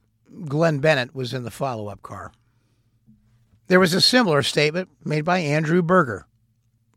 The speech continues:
He would go on to say, "At approximately twelve o'clock midnight, after being told that there would be a buffet at the Fort Worth Press Club, I walked to that location. I arrived at this club at about twelve twenty A M.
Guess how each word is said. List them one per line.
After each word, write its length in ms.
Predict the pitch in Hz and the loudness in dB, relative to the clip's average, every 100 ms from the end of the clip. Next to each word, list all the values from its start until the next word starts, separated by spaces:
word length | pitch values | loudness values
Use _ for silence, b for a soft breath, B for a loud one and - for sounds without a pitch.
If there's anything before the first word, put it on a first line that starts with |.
| _ | _
He 100 | 165 | -2
would 160 | 202 180 | 0 2
go 80 | 156 | 4
on 140 | 147 | 4
to 80 | 143 | 2
say, 200 | - 151 | 2 2
"At 60 | 160 | 2
approximately 580 | - 180 190 160 151 | 2 0 0 -4 -4
twelve 300 | - 175 208 | 0 4 4
o'clock 340 | 220 202 190 - | 2 2 0 0
midnight, 400 | 151 113 117 165 | -4 -2 -4 0
after 220 | 143 165 | -2 0
being 240 | 143 147 | 0 -2
told 380 | - 196 165 139 | 2 4 4 4
that 140 | 143 127 | 0 0
there 160 | 143 | 0
would 120 | 139 | 0
be 120 | 143 139 | 0 -2
a 60 | |
buffet 800 | 127 139 - 214 190 110 110 - - | -2 -4 -2 2 2 2 -4 -8 -16
at 120 | 127 | -14
the 80 | 110 | -12
Fort 260 | - 175 180 | -2 -2 0
Worth 260 | 147 151 | 0 0
Press 280 | - 151 - | 0 0 0
Club, 320 | - 123 120 b b b b _ - | 0 0 0 b b b b _ -6
I 140 | 147 | -2
walked 320 | 139 147 135 - | 2 2 2 -2
to 80 | |
that 220 | 127 127 139 | -6 -4 -2
location. 600 | 131 - 151 131 107 92 b b b - | -2 0 0 -2 -6 -14 b b b -8
I 140 | 139 135 | -2 0
arrived 400 | 160 190 165 139 | 2 2 2 -4
at 80 | |
this 160 | 143 - | -4 -4
club 340 | - 180 156 | 2 4 6
at 80 | 143 | 2
about 320 | 139 143 139 | 2 2 2
twelve 260 | - 160 139 | -2 -2 -2
twenty 380 | - 170 147 135 | -2 -2 0 2
A 220 | 135 143 | 2 4
M. 220 | 160 107 | 2 0